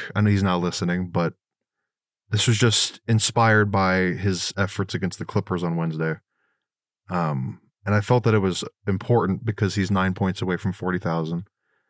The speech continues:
I wanted to thank LeBron for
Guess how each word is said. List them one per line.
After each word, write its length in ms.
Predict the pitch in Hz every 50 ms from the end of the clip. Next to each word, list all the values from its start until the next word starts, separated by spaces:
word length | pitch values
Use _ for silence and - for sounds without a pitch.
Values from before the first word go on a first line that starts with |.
| _ _ _ _ _ _ _ _ _ _ _ _ _ _ _ _ _ -
I 80 | 120 123
wanted 240 | 135 143 143 139 120
to 80 | 117
thank 320 | 110 - - 117 117 110 -
LeBron 720 | 107 98 92 95 92 90 90 87 87 87 87 87 82 - _ _
for 640 | - - - 90 87 87 82 85 85 80 76 -